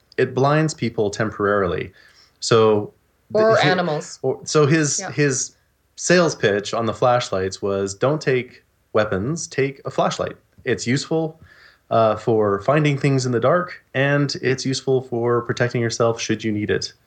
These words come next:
Speaker 1: Uh, and, and so that was, that was his pitch.
Speaker 2: And again, we didn't actually need it, but,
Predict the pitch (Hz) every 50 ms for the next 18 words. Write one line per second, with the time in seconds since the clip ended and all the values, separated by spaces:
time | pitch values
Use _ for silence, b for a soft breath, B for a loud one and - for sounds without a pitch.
0 | B B B B B B B B B B B B - - 101 101 101 101 98 98
1 | - - 104 104 104 104 104 101 - - - _ _ _ _ _ _ _ - 117
2 | 113 110 110 101 - - 123 117 113 127 127 120 117 113 110 107 - - - 127
3 | 131 120 120 113 - - 117 110 104 - - 120 107 92 - - - - _ _
4 | _ _ _ - - 220 226 214 214 202 202 226 233 226 202 175 214 214 214 208
5 | - - - 190 185 185 - - 196 190 185 175 175 185 175 170 180 226 262 -
6 | - 202 180 208 208 202 -